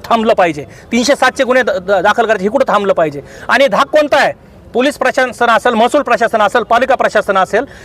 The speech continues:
यांना धाक एकच आहे की अधिवेशनामध्ये प्रश्न उपस्थित करेल, एलएक्यू करेल, मी म्हणतो तसं ऐका, नाही तर तुमच्या विरोधामध्ये कारवाई करेल. याला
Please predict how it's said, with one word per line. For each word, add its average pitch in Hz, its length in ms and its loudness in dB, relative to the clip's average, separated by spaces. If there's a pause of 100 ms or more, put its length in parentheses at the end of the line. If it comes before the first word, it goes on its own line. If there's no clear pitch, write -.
(100)
यांना 240 180 2
धाक 202 300 0
एकच 320 340 2
आहे - 420 -4
की 285 160 0
अधिवेशनामध्ये 285 720 2
प्रश्न 277 220 -2
उपस्थित 240 400 -2
करेल, 185 240 0 (220)
एलएक्यू 311 380 2
करेल, 262 300 0 (360)
मी 247 220 0
म्हणतो 285 380 0
तसं 269 140 0
ऐका, 262 320 0
नाही 254 320 0
तर 294 180 0
तुमच्या 269 280 0
विरोधामध्ये 262 420 0
कारवाई 233 340 0
करेल. 185 220 -2 (260)
याला 233 260 2